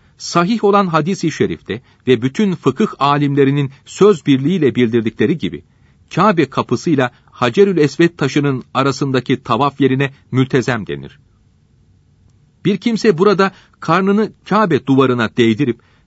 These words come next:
mültezemi vesile ederek Allahü Teala'ya yalvarırsa,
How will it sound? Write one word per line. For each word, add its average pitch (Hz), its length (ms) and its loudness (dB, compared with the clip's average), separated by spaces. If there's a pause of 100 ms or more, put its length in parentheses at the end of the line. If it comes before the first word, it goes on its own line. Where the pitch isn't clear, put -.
mültezemi 165 600 2
vesile 131 460 0
ederek 87 300 -6 (360)
Allahü 170 400 -2
Teala'ya 143 640 -2
yalvarırsa, 110 640 -2